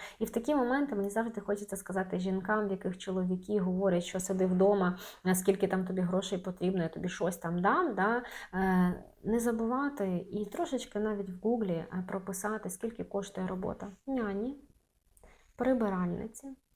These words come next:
кухарки. І як мінімум це порахувати і виставити цей рахунок своєму чоловікові. Це і є хоча б зарплата дружини. Але сюди добавити ще також час на себе, коханку, дружину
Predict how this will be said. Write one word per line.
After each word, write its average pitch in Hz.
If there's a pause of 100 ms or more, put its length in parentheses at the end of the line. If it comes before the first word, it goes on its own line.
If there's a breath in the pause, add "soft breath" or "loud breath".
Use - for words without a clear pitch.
(200)
кухарки. - (520)
І 339
як 339
мінімум 294
це 240
порахувати 226
і 214
виставити 214
цей 208
рахунок 190
своєму 165
чоловікові. - (280 loud breath)
Це 339
і 233
є 269
хоча 214
б 220
зарплата 185
дружини. 170
Але 240
сюди 262
добавити 190
ще -
також - (240 loud breath)
час 180
на -
себе, 247 (220 loud breath)
коханку, 214
дружину 190